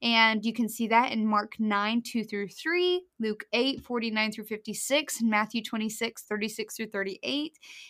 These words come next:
And how many books of the New Testament did he author, Emily?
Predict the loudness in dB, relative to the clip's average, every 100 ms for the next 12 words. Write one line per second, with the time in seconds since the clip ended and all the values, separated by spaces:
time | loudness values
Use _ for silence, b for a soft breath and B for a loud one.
0 | B 2 8 12 12 10 6 0 _ _
1 | _ -8 2 4 6 2 2 0 -2 -2
2 | 2 2 2 0 0 2 2 2 -2 -2
3 | 2 2 2 0 -2 -2 -4 -6 -8 -10